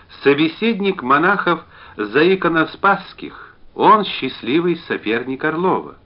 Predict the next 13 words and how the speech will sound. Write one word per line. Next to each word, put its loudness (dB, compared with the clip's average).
Недавний 2
вахмистр 0
и 0
ныне 2
князь -6
светлейший, -4
прославленный 0
победитель -2
оттаманской -2
порты, -4
князь -4
Римской -4
империи, -4